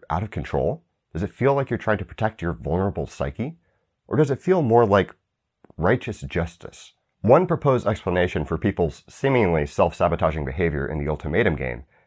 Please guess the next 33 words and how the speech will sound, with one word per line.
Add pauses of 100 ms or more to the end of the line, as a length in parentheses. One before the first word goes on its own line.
is
more
in
line
with
that
feeling
of
karmic
retribution. (600)
The
strong
reciprocity
theory
suggests
that
human
psychology
tends
to
follow
a
sort
of (360)
virtuous
or
vicious
cycle
when
it
comes
to
cooperation,